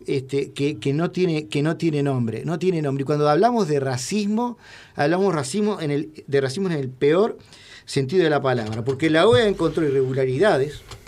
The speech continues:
¿no? Es cierto, pero nunca las presentó. La ea, la oea, eh, estudió setenta y ocho actas de treinta y cuatro mil quinientos cincuenta y cinco.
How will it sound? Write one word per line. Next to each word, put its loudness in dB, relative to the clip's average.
¿no? -4
Es -4
cierto, 2
pero 2
nunca 2
las 2
presentó. -2
La 6
ea, 2
la 4
oea, 4
eh, -2
estudió -2
setenta 2
y 6
ocho 4
actas -2
de 0
treinta 2
y 4
cuatro 4
mil 2
quinientos 0
cincuenta 0
y -2
cinco. -2